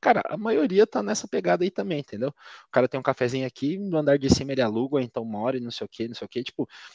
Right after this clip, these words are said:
isso é uma temática bem comum, velho. E se a gente trazer aqui pro Brasil, a gente consegue pensar em vários exemplos assim também, tá ligado?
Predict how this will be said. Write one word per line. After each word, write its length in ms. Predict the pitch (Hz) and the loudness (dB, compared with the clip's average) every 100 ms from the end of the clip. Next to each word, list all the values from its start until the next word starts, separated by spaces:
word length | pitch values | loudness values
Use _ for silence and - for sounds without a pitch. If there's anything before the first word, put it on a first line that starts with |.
| _ | _
isso 140 | - 302 | -6 -2
é 20 | |
uma 120 | 302 | 0
temática 360 | 302 269 277 - | 2 2 0 0
bem 160 | 208 | -2
comum, 300 | 262 226 226 | 0 -2 -2
velho. 160 | 180 170 | -6 -6
E 40 | - | 2
se 100 | 294 | 2
a 40 | |
gente 180 | 294 - | 2 0
trazer 260 | 277 196 | 0 0
aqui 160 | 240 160 | -4 -8
pro 140 | 151 | -2
Brasil, 280 | 139 123 151 | 2 4 4
a 40 | 220 | 0
gente 180 | 214 | 0
consegue 320 | - 175 180 180 | -4 0 0 0
pensar 320 | 180 143 151 | -4 2 2
em 140 | 156 | 2
vários 320 | 92 117 104 | -4 -4 -2
exemplos 420 | 101 101 101 95 101 | -4 -4 -8 -8 -4
assim 220 | - 95 | -4 -6
também, 260 | - 185 | -10 -12
tá 140 | 185 180 | -12 -6
ligado? 260 | 185 208 | -4 -4